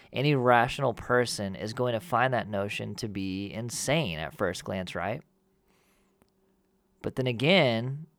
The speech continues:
<laughs> so many of the ideas that I now accept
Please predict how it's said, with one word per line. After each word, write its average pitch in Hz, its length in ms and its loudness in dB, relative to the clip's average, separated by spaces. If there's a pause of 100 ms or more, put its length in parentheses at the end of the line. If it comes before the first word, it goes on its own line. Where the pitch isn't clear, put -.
<laughs> - 220 -20
so - 400 -2
many 143 280 4
of 127 180 6
the 123 260 4
ideas 123 560 6
that 120 140 2
I 110 320 4
now 117 260 4
accept - 640 -2